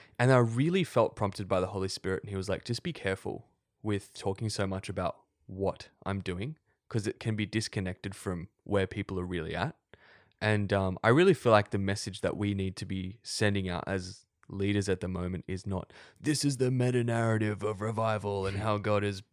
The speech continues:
bringing it through all of these difficult moments," 'cause people are just going, "I don't care. You know, I lost my job. I can't get toilet paper. I'm freaking out. Just fix my eyes on Jesus." And I think right now that's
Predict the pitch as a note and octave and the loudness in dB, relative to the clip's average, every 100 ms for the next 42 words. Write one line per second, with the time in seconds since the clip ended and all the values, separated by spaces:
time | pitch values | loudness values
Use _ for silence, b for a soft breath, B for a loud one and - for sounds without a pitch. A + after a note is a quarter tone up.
0 | - B2 A#2 A2+ A2 - A#2+ A2 A2+ G#2+ | -4 -2 0 -2 -6 -4 -2 2 2 0
1 | G2+ A2 G2+ A#2 - A2+ G#2+ G#2 G#2 G2+ | 0 -2 -2 -6 -6 -4 -4 0 0 0
2 | E2+ - G2+ - G#2 G2 F2+ F#2+ - F#2 | -4 -4 -4 0 -2 0 -4 -6 -6 -6
3 | E2+ - G2 G2 G2+ F2+ D#2+ - - - | -6 -4 -2 -2 0 -2 -2 -8 -8 -8
4 | _ b b b b - G2 F2+ F#2 G#2+ | _ b b b b 0 2 4 6 6
5 | A2 A#2+ A2+ G2 F2+ F2+ - _ B B | 6 2 2 2 0 -2 -8 _ B B
6 | B - - F#2+ G2+ G2+ - G2 F#2+ - | B -4 2 0 2 -2 0 0 0 -2
7 | F#2+ F#2 F#2 F2+ - - F#2+ F#2 - G2 | -4 -2 -2 -2 -6 -6 -4 -4 0 -2
8 | - G2 F2+ F2+ - - G2+ - _ _ | 0 -2 -2 -4 -8 -4 -4 -4 _ _
9 | - - B2 A2 G#2+ G2 F2 F2+ F#2 F2+ | -20 -2 0 2 2 2 2 0 -2 -4
10 | F2 E2+ - - - - - - G2 G2 | -4 -6 -6 -6 -8 -12 -6 -2 0 0
11 | G#2 G2 - B B B B G#2+ A2 - | -2 -2 -6 B B B B 8 10 8
12 | G2+ G2+ F#2+ F#2 G2 G2+ - - - - | 4 6 4 4 2 2 -4 -6 -8 -10